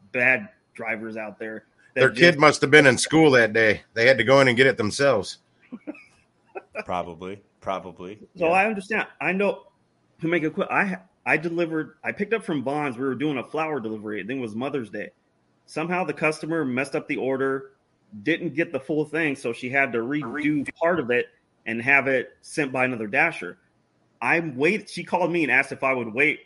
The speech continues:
Speaker 1: for him to show up, so I, 'cause I had the flowers, but this guy was bringing the, the vase to put it in. So I
Speaker 3: Hmm.
Speaker 1: said, "Yeah, no problem." It, it was ten minutes.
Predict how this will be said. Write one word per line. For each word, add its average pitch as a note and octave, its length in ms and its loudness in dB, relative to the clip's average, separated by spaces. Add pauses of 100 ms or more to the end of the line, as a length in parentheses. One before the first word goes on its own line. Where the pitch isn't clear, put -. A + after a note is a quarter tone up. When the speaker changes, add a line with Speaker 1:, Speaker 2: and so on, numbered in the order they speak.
(140)
Speaker 1:
for B2 140 -6
him B2 100 -6
to A2+ 40 -10
show C#3 220 -4
up, C#3+ 100 -6
so A2 160 -8
I, A#2 80 0 (160)
'cause G#2 100 -10
I C3 140 0
had D3+ 160 0
the B2 80 -6
flowers, B2+ 580 -4 (300)
but B2 180 -6
this D3+ 160 2
guy C#3 160 2
was C3+ 160 -2
bringing C3 460 -4 (160)
the, G#2 400 -8
the G2+ 100 -14
vase B2+ 420 0
to A2 100 -10
put G#3+ 200 0
it B2 100 -2
in. F2+ 180 -10 (480)
So F#3 80 -4
I - 20 -2
Speaker 3:
Hmm. G3 60 -4
Speaker 1:
said, G3 100 -6
"Yeah, G3 120 -2
no D#3+ 120 -6
problem." A#2+ 400 -8
It, - 120 -10 (140)
it C#3 140 -10
was A2 160 -12
ten B2 240 -10
minutes. A2 380 -10